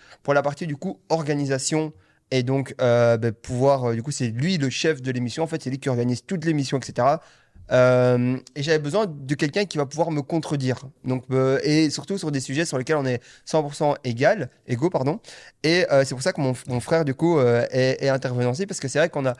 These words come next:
on a gardé avec le temps, et ça, c'est un truc que vous allez voir en, en évoluant, en grandissant,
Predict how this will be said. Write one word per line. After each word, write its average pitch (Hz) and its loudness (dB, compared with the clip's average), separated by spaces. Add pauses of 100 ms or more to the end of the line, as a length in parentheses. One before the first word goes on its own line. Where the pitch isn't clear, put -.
(280)
on 131 0
a 160 2
gardé 165 -2
avec 123 0
le 120 -8
temps, 151 -2
et - -2
ça, 143 -6
c'est 139 -4
un 120 0
truc - -14
que 127 -6
vous 113 -4
allez 117 2
voir 139 2
en, 113 -4
en 120 2
évoluant, 127 2
en 131 0
grandissant, 123 -2